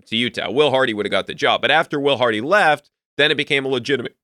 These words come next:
question who's gonna get the job, and that gave Brad the ability to go with Mazzulla over a guy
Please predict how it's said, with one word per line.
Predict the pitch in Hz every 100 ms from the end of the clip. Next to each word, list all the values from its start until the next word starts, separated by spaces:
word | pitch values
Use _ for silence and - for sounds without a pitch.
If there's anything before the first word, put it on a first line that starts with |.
| _
question | - 170 165 127
who's | 120 123
gonna | 131 113
get | 104
the | 98
job, | 101 151 135 113 107
and | 113
that | 120 113 -
gave | 135 170 135
Brad | 123 113 110
the | 110
ability | 101 104 98 98 98 _ _ _ -
to | 123
go | 131
with | 123 120
Mazzulla | 110 104 117 107 -
over | 117 107
a | 101
guy | 92 90 95